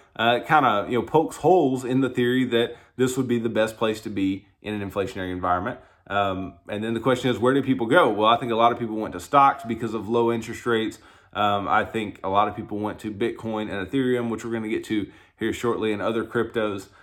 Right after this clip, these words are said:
Um, and I think gold might be something that is, um, a bit past its prime. I'm not saying that it's over, but, uh, I'm just saying that, you know, if this is what the major use of it was, right? If this was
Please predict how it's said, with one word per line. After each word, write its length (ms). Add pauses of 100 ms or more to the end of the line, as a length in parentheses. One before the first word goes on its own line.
(200)
Um, 440 (180)
and 120
I 60
think 240
gold 280
might 360
be 160
something 520
that 260
is, 320 (380)
um, 520 (160)
a 100
bit 300
past 380
its 140
prime. 320
I'm 100
not 180
saying 300
that 260 (220)
it's 180
over, 440
but, 680
uh, 40
I'm 520
just 180
saying 360
that, 300
you 80
know, 220 (240)
if 200
this 280
is 180
what 340
the 120
major 360
use 340
of 160
it 140
was, 420
right? 180
If 100
this 260
was 320